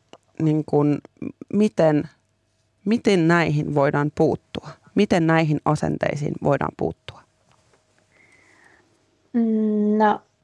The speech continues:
Speaker 2: ensinnäkin mä uskon, että ihmisten pitäisi päästä kohtaamaan vammaisia ihan niin kuin arkielämässä.
Speaker 1: Eli siis
Speaker 2: Se voisi
Speaker 1: vaikka,
Speaker 2: olla.
Speaker 1: eli siis vaikka ruokakaupassa, töissä,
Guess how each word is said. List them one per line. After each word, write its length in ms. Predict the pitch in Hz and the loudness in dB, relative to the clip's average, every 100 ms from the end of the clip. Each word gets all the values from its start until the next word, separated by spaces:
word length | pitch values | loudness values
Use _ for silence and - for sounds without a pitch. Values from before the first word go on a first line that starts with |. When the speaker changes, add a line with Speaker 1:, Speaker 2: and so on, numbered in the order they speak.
| - | -2
Speaker 2:
ensinnäkin 760 | 220 226 - 233 220 - 214 | 0 0 -2 -2 -2 -2 -2
mä 160 | 226 208 | 0 -2
uskon, 480 | 202 - - 226 208 | -2 -6 -2 0 0
että 180 | 208 - | -4 -6
ihmisten 600 | 226 226 233 - 233 208 | -6 -2 -2 0 -2 0
pitäisi 300 | - 220 - | -4 -6 -4
päästä 400 | 233 220 - 226 - | -4 -4 -6 -10 -4
kohtaamaan 840 | 247 302 - - 220 208 208 202 | -2 -2 -4 0 2 2 2 2
vammaisia 680 | 202 214 202 196 190 - 196 | 2 2 0 -4 -6 -6 -6
ihan 420 | - 185 185 190 196 | -4 -2 -2 0 -2
niin 240 | 196 196 | -4 -4
kuin 360 | 226 190 196 - _ _ _ - _ - | -2 -2 -4 -10 _ _ _ -20 _ 0
arkielämässä. 1200 | 240 226 208 208 202 196 196 202 208 - - 240 - _ _ _ _ _ _ _ _ _ | 2 2 -2 -4 -2 0 0 -2 -6 -8 -14 -14 -14 _ _ _ _ _ _ _ _ _
Speaker 1:
Eli 220 | 160 156 | 0 0
siis 160 | 160 156 | 0 -2
Speaker 2:
Se 60 | |
voisi 280 | 196 208 202 | 0 -2 0
Speaker 1:
vaikka, 100 | 196 | -2
Speaker 2:
olla. 320 | 196 - - _ _ | -2 -6 -20 _ _
Speaker 1:
eli 160 | 165 170 | 0 0
siis 180 | 165 160 | 0 -2
vaikka 220 | 165 - | -4 -2
ruokakaupassa, 840 | 165 143 - - - - - 165 151 _ _ _ | 0 0 -2 -4 -2 -4 -6 -6 -6 _ _ _
töissä, 520 | - 165 151 - - | 0 0 0 -2 -6